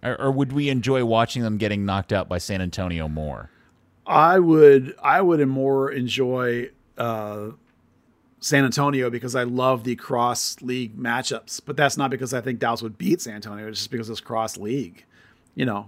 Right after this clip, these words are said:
Speaker 2: And
Speaker 1: Right.
Speaker 2: sometimes it's fun to go to the, like, I went to an Open Cup game. Dallas played San Antonio in the Open Cup last time around two years ago, and I went down there. My, my wife and I went down. I had a lot of fun, good fun doing that. So, you know,
Speaker 1: Hmm.
Speaker 2: that's,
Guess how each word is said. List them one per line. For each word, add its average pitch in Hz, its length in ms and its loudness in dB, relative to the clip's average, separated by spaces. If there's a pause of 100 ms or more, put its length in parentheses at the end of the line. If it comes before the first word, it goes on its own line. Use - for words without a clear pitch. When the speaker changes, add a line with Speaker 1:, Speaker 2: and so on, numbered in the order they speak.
(120)
Speaker 2:
And - 120 -2
Speaker 1:
Right. 160 80 0
Speaker 2:
sometimes 170 280 0
it's 139 120 -4
fun 147 180 -4
to 135 60 -2
go 139 160 2
to 135 60 2
the, 123 120 -6
like, 131 160 -2
I 139 80 2
went 147 200 -2
to 143 100 0
an 135 60 2
Open 131 200 -4
Cup 131 160 -8
game. 131 240 -2 (340)
Dallas 147 260 8
played 147 300 4
San 147 140 -2
Antonio 160 260 -2
in 120 80 -2
the 117 60 -2
Open 117 180 -8
Cup 113 300 -6 (320)
last 123 380 -2
time 123 140 -2
around 107 400 -10
two 123 120 -4
years 113 200 -2
ago, 107 360 -8 (400)
and 127 80 -2
I - 20 2
went 127 140 -4
down 127 160 -4
there. 120 140 -6 (140)
My, 127 160 -6
my 127 160 -8
wife 160 120 -4
and 127 100 -6
I 110 40 -8
went 104 140 -10
down. 98 380 -14
I 117 40 -14
had 127 120 -2
a 117 80 -6 (140)
lot 123 160 -2
of 113 80 -12
fun, - 300 -12
good 139 140 -4
fun 143 380 -10
doing 104 200 -12
that. 104 280 -14
So, 101 220 -14 (840)
you 139 100 -6
know, 107 120 -2
Speaker 1:
Hmm. 82 40 -4 (120)
Speaker 2:
that's, - 340 -8